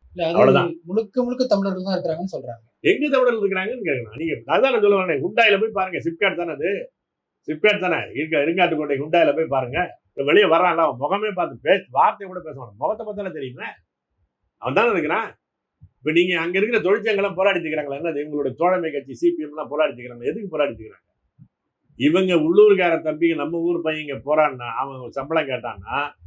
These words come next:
Speaker 2: இந்திக்காரனை வச்சு வேலை வாங்குறான், இவனை வெளியே தள்ளிட்டு இருக்கிறான்.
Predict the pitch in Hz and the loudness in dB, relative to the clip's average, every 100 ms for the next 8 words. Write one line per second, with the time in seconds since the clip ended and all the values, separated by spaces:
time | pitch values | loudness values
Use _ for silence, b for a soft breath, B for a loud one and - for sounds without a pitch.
0 | - _ 143 196 220 190 180 160 165 202 | -20 _ -2 2 4 4 4 0 0 0
1 | 202 220 214 190 135 - _ - _ _ | 2 0 -4 -6 -8 -8 _ -20 _ _
2 | _ _ _ 131 190 156 190 214 202 180 | _ _ _ 0 2 4 2 2 -2 -4
3 | 147 113 - | -6 -12 -18